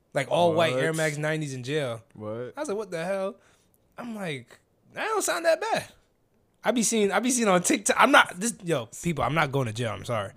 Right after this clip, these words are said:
Speaker 2: Yeah,
Speaker 1: But I'm
Speaker 2: but
Speaker 1: just saying.
Speaker 2: Yeah, but
Speaker 1: In recent years, it sounded a lot worse.
Speaker 2: All right, so, no, it did. But, so you think if you did go to prison, like, how you think you would survive? Like,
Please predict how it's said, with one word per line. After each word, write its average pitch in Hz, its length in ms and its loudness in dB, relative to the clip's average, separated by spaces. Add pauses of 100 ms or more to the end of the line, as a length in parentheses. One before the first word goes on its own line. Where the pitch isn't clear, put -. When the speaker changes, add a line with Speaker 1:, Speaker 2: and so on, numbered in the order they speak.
(140)
Speaker 2:
Yeah, 123 300 2
Speaker 1:
But 131 160 4
I'm 135 80 8
Speaker 2:
but 156 100 0
Speaker 1:
just 135 140 -2
saying. 117 320 -4 (200)
Speaker 2:
Yeah, 127 240 4
but 110 340 0 (240)
Speaker 1:
In 147 120 0
recent 165 360 2
years, 160 280 2
it 135 60 -4
sounded 147 320 2
a - 20 -2
lot 131 240 2
worse. 123 460 -2
Speaker 2:
All 113 100 0
right, 73 200 -2
so, - 120 -10 (100)
no, 139 220 -2
it 143 80 -2
did. 123 220 2 (360)
But, 120 360 4 (500)
so 110 360 0
you 120 180 -2
think 120 320 -6
if 104 180 -10
you 101 140 -6 (120)
did 113 240 -2
go 92 160 -6
to 64 80 -10
prison, 73 460 -14 (580)
like, 107 160 -6
how 131 100 -2
you 156 140 -2
think 147 200 -8
you 110 100 -8
would 80 160 -12
survive? - 500 -16
Like, - 160 -14